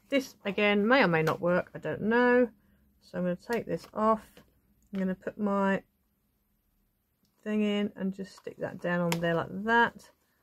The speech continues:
And then I'm just gonna go over it with a bit of tape. Now this is probably not the best, this is low tack tape, so this is not the best thing to stick it with, but, um, it's all I've got to hand at the moment, so it'll do. Just to cover up that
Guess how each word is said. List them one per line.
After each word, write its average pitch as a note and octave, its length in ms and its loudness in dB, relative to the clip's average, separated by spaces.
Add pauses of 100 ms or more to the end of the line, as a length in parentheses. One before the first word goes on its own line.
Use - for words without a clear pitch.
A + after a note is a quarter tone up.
(220)
And F#3+ 160 0
then F#3 100 2
I'm F#3 140 0
just - 160 -10
gonna G3 160 -4
go F#3 200 0
over F3+ 260 2
it - 100 -2
with F3+ 100 -4
a F3 40 -4
bit E3+ 240 -2
of E3+ 100 -6 (140)
tape. A#3 380 0 (200)
Now G3+ 60 2
this - 220 -4
is G#3+ 60 -14
probably G#3+ 200 -2
not F#3 100 -4
the F3+ 60 -4
best, F#3+ 180 -4
this G#3+ 120 -6
is A3 60 -4
low G3+ 180 2
tack - 280 -6
tape, C#3 280 -6
so - 100 -14
this F3 100 -12
is F3+ 100 -4
not F#3 240 0
the E3+ 60 -10
best - 240 -8
thing - 180 -8
to D#3+ 120 -16
stick F3+ 200 -12
it E3+ 100 -6
with, G3+ 180 -2 (480)
but, - 240 -2 (180)
um, F#3+ 420 2
it's - 120 -12
all G3 100 0
I've F3+ 80 -2
got - 140 -8
to F3 80 -10
hand E3+ 300 -2
at - 80 -6
the E3+ 60 -8
moment, C#3 460 -6
so D2+ 340 -12
it'll - 180 -6
do. - 340 -8
Just B3 160 -2
to C#4 80 -6
cover A3 320 0
up G3 160 2
that F#3+ 240 0